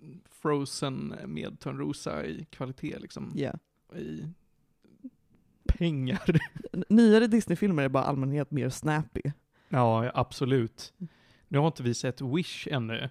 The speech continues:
Speaker 2: Nej.
Speaker 1: Men
Speaker 2: Vi,
Speaker 1: många,
Speaker 2: vi kommer dit.
Speaker 1: ja, många får ju en stroke av hur snappy den är.
Speaker 2: Mm.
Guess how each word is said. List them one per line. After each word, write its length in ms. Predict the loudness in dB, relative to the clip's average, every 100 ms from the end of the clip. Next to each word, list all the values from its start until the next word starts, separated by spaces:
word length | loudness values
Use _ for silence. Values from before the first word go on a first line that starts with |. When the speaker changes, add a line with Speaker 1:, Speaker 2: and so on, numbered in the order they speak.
| -8
Speaker 2:
Nej. 320 | -2 -2 -2 -10 -20 -20 _ _
Speaker 1:
Men 260 | 0 4 4 6
Speaker 2:
Vi, 140 | 6
Speaker 1:
många, 100 | 6
Speaker 2:
vi 80 | 4 8
kommer 220 | 6 6
dit. 300 | 2 0 -6 -2
Speaker 1:
ja, 300 | 4 4 4
många 440 | 2 2 2 0
får 220 | 2 2
ju 80 | 4
en 80 | 2
stroke 460 | 0 2 2 2 -4
av 120 | 0
hur 240 | 2 2
snappy 400 | 0 -2 -2 0
den 220 | 2 2
är. 320 | -2 -4 -6 -2
Speaker 2:
Mm. 320 | 2 2 0